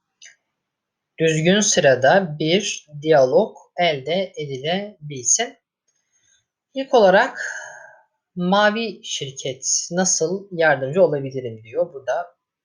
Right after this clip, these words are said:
müşteri temsilcisine aranan bir telefonda bu şekilde cevap veriyor. Karşı tarafta "Merhaba, ben Gianni Carey'im.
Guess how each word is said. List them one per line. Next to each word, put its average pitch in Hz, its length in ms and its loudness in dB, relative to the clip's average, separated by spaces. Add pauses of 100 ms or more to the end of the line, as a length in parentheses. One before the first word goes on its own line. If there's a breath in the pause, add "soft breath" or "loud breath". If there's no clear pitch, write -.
müşteri 131 580 -10 (220)
temsilcisine 135 1000 -4
aranan 131 500 2
bir - 460 -2 (640)
telefonda 135 840 0
bu 147 100 -16
şekilde 127 360 -8
cevap 113 360 -6
veriyor. 147 320 -2 (760 loud breath)
Karşı 262 340 0
tarafta 147 320 2
"Merhaba, 190 720 -2
ben 160 300 -2
Gianni 139 400 -10 (100)
Carey'im. 147 800 -6